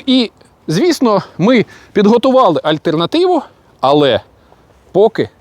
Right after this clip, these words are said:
замінника мотоблоку Мотор Січ, на жаль, немає. І ми будемо чекати, що саме завод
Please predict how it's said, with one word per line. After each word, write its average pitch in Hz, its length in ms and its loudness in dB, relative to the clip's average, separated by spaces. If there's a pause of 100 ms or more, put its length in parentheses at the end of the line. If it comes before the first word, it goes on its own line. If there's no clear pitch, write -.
(120)
замінника 131 760 -2 (240)
мотоблоку 127 580 0 (240)
Мотор - 340 -2
Січ, - 300 -6 (580)
на 107 180 0
жаль, 110 220 0 (240)
немає. 104 360 -2 (260)
І 170 60 2
ми 320 100 4
будемо 208 360 2
чекати, 226 540 0
що - 160 -2
саме 151 380 0
завод 151 500 2